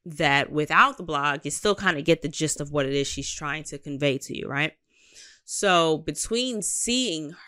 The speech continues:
her travels, and we had met at an event, shout out to other Black women. I, was it a,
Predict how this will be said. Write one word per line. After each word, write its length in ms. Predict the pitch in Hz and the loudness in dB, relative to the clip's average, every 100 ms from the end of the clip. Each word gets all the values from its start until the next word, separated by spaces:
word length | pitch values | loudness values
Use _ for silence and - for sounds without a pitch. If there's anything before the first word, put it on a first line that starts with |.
| - | -2
her 460 | 208 220 220 240 - | 0 2 -2 -6 -10
travels, 800 | - 214 185 185 208 254 269 - - - _ _ - | 0 4 4 4 0 -2 -6 -14 -18 -20 _ _ -2
and 640 | 175 170 170 170 170 170 - _ | 2 2 0 -2 -4 -6 -10 _
we 300 | 180 190 254 | -4 0 0
had 220 | 277 262 | 0 -2
met 840 | 226 196 185 156 139 - - - - _ _ _ _ - | -4 -2 2 4 2 -2 -10 -10 -12 _ _ _ _ 4
at 240 | 165 160 - | 6 6 2
an 180 | 170 | -2
event, 360 | 160 156 160 - _ - - - | 0 -2 -4 -6 _ -16 -16 -16
shout 300 | - 131 135 | -16 -14 -14
out 160 | 139 | -12
to 180 | - - | -12 -8
other 120 | 208 | -4
Black 320 | 175 143 135 | 0 0 0
women. 240 | 139 131 131 - - _ _ 175 | -4 -8 -10 -18 -20 _ _ -4
I, 180 | 175 - - - - - | -4 -8 -20 -20 -20 -18
was 300 | 175 208 240 | -8 -6 -6
it 120 | 294 | -8
a, 540 | 294 277 269 269 262 | -8 -10 -12 -14 -14